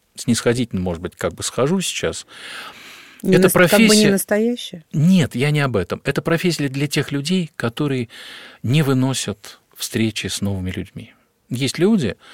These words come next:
Speaker 1: я не скажу, что они больные, но такие особенности психики у них.
Speaker 2: Социопаты.
Speaker 1: Нет, нет, нет, это совсем другое. Нет, нет. Ам, а, есть люди такого вот, э, склада, их там называют по-разному, там,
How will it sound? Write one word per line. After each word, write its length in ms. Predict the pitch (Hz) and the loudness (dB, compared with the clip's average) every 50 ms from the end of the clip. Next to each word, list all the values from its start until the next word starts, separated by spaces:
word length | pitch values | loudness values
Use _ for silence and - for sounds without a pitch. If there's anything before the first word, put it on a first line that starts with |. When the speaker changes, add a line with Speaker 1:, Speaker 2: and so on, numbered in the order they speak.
| - - - - - _ | -20 -20 -20 -20 -20 _
Speaker 1:
я 280 | - 233 - 156 165 180 | -10 -6 -4 0 0 2
не 60 | 170 165 | 2 2
скажу, 260 | - 196 175 156 135 | 2 2 2 2 2
что 160 | - - 101 | 0 -2 -2
они 140 | 90 92 90 | -2 -2 -2
больные, 540 | 80 98 107 104 101 95 92 82 80 82 101 | 0 0 0 0 0 0 -2 -4 -4 -4 -2
но 100 | 143 170 | -4 -4
такие 180 | - - - | 0 0 0
особенности 520 | - - - 135 104 98 90 80 - - - | 0 2 0 0 -2 -2 -6 -6 -8 -10 -8
психики 460 | - - 95 85 - - - - - - | -8 -8 -8 -8 -10 -14 -16 -16 -12 -12
у 40 | |
них. 120 | 104 95 - - | -12 -12 -10 -6
Speaker 2:
Социопаты. 720 | - 208 208 - - 240 208 175 - 135 120 - - - _ _ _ _ _ _ _ _ _ _ _ _ _ _ | -4 -4 -2 0 2 0 0 2 0 -4 -6 -6 -12 -18 _ _ _ _ _ _ _ _ _ _ _ _ _ _
Speaker 1:
Нет, 200 | 107 107 107 107 | 0 0 2 0
нет, 140 | 104 98 | 0 -2
нет, 200 | 98 90 - - | -4 -6 -4 -6
это 100 | 101 - | -6 -4
совсем 300 | - - 101 - - 85 | -4 -4 -4 -4 -6 -6
другое. 320 | 87 87 87 82 80 71 73 | -6 -8 -6 -8 -8 -8 -6
Нет, 220 | 82 - - - | -6 -8 -8 -8
нет. 200 | - - - - _ _ - - - - - - - - _ | -12 -12 -12 -16 _ _ -18 -16 -16 -14 -14 -14 -14 -10 _
Ам, 840 | - 110 101 98 98 98 95 92 90 90 90 92 98 98 - - - - _ _ _ _ _ _ _ _ - _ _ _ - - - - - - | 0 2 2 4 4 4 4 2 2 0 -2 -4 -6 -6 -8 -10 -14 -18 _ _ _ _ _ _ _ _ -20 _ _ _ -12 -12 -12 -10 -2 0
а, 180 | 131 117 120 - | 2 2 2 2
есть 300 | 117 101 - 120 - - | 0 0 0 0 0 2
люди 320 | 165 190 208 208 160 143 | 2 4 4 4 2 0
такого 440 | - - 113 - - 131 120 104 101 | -2 -2 -4 0 0 2 2 2 0
вот, 240 | 95 92 95 - - | -2 -4 -4 -4 -2
э, 260 | - 117 110 98 95 95 | -2 0 2 2 2 0
склада, 520 | - - - - 131 143 160 165 151 131 | -2 -4 -2 0 2 4 4 4 4 4
их 240 | 120 104 90 - - | 2 0 0 -4 -10
там 260 | - 98 92 90 87 | -6 -6 -4 -4 -4
называют 580 | 90 92 92 92 101 95 95 95 90 87 - - | -4 -6 -4 -2 -2 0 0 0 -2 -4 -6 -6
по-разному, 600 | - - 101 131 143 147 135 120 120 107 98 92 | -4 0 2 2 2 2 2 0 0 -2 -2 -4
там, 360 | - - 85 85 85 87 98 | -6 -8 -8 -8 -8 -12 -12